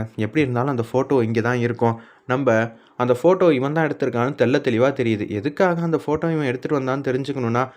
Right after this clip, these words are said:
கண்டிப்பா இவனை ஏதாவது ஒரு விஷயத்துல வந்து ஏமாத்தி அந்த ஃபோட்டோ வந்து கபோர்டு திறந்து பார்த்துடலான்னு அஞ்சலி வந்து சூப்பரா வந்து யோசிச்சுட்டு இருக்காங்க. அப்பன்னு பார்த்து நம்ம அஞ்சலி எப்படி பேசுவாங்களோ அது மாதிரி பேசுறாங்க. "கீழே அம்மா சாப்பிட கூப்பிடுறாங்க, வாங்குங்க" அப்படின்னு சொல்லும்போது,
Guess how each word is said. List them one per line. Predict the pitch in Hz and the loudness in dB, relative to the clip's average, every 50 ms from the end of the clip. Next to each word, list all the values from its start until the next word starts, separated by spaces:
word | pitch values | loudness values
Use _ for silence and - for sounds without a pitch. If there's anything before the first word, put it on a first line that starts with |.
| _ _ _ | _ _ _
கண்டிப்பா | - 156 160 185 196 196 196 190 185 185 185 185 185 180 - - - | -4 -2 0 0 0 0 -2 -2 0 0 0 0 0 0 -6 -10 -6
இவனை | 123 123 123 120 117 117 - 117 | -2 -2 0 2 0 0 0 -2
ஏதாவது | 117 110 127 135 147 170 175 170 | -2 0 2 2 2 2 2 2
ஒரு | 139 123 117 113 | 0 0 0 -2
விஷயத்துல | 113 113 - 147 147 147 131 117 | -4 -4 -4 -4 -4 -2 -2 -2
வந்து | 104 107 123 120 107 | -2 -2 -2 -2 0
ஏமாத்தி | 113 123 131 139 135 113 101 - 143 | 0 0 0 0 0 0 -2 -2 -4
அந்த | 127 113 113 | -4 -4 -4
ஃபோட்டோ | 117 - 135 135 139 135 | -2 -2 -2 0 0 0
வந்து | 120 117 123 | 0 -2 -2
கபோர்டு | 127 - 127 117 127 135 135 131 | -2 -2 -2 0 0 -2 -2 -2
திறந்து | - 110 110 117 131 | -4 -4 -4 -6 -6
பார்த்துடலான்னு | 123 123 123 123 - 127 120 113 104 107 123 | -4 -2 -2 -2 -2 -4 -2 0 0 0 0
அஞ்சலி | 123 113 113 127 143 143 | -2 -2 -2 0 0 2
வந்து | 123 104 104 117 | 0 0 0 -4
சூப்பரா | 113 - 127 - 135 131 | -6 -8 -6 -2 0 0
வந்து | 120 120 123 | 0 0 0
யோசிச்சுட்டு | 123 123 - 120 - - | -2 0 -2 -4 -4 -4
இருக்காங்க. | 107 - 107 107 113 113 113 - - - _ _ - | -4 -2 -2 0 0 -2 -4 -8 -20 -20 _ _ -2
அப்பன்னு | 170 - - 226 220 190 | -2 0 0 -2 0 0
பார்த்து | 147 117 117 117 127 123 - - - _ - | -2 0 2 0 0 0 -4 -16 -16 _ -4
நம்ம | 156 165 160 | -2 0 0
அஞ்சலி | 160 175 208 226 262 226 | 0 0 0 0 0 0
எப்படி | 185 170 185 208 175 | 0 0 0 -2 0
பேசுவாங்களோ | 175 156 160 156 135 123 147 190 | 0 0 0 -2 -4 -2 -2 -2
அது | 190 180 185 | -2 0 0
மாதிரி | 190 180 175 | 0 0 0
பேசுறாங்க. | 165 160 - 156 139 127 123 117 113 - - - _ _ _ - | 0 0 0 0 0 2 0 0 -2 -4 -14 -20 _ _ _ 0
"கீழே | - 196 208 170 127 120 117 110 | 2 4 4 6 4 2 2 0
அம்மா | - 107 120 127 123 120 120 | -2 -4 -2 0 0 -2 -2
சாப்பிட | - - 123 131 - - 170 | -2 -2 -2 0 0 0 0
கூப்பிடுறாங்க, | 151 131 123 - - 123 113 107 101 101 104 107 - - 104 | -2 -2 0 0 0 0 0 -2 -2 -4 -8 -8 -10 -6 -4
வாங்குங்க" | 113 131 143 151 143 127 113 107 104 101 - | -2 -2 0 -2 -2 -2 -2 -2 -2 -4 -6
அப்படின்னு | 107 113 113 135 151 156 | -8 -8 -4 -4 -4 -2
சொல்லும்போது, | 160 - 139 143 135 127 117 107 120 | -2 -2 -2 -2 0 2 2 2 2